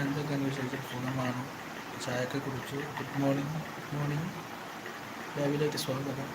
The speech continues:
ചായയൊക്കെ കുടിച്ചു. എന്തൊക്കെയുണ്ട് വിശേഷം?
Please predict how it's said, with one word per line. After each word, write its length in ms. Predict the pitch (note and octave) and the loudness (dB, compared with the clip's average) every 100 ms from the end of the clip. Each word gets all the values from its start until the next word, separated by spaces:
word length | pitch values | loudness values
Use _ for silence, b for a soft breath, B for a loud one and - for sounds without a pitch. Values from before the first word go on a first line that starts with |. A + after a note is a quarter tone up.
| - - - | -6 -6 -2
ചായയൊക്കെ 360 | C#3 C3 C#3 C#3 C3 | 2 4 4 2 -2
കുടിച്ചു. 280 | B2+ - C#3 - - - - - - | -2 -4 -4 -6 -8 -8 -8 -6 -6
എന്തൊക്കെയുണ്ട് 420 | C#3+ D3 D3+ D3 C#3+ | -2 0 0 2 0
വിശേഷം? 420 | - D3 C3+ D3+ | 0 0 -2 -2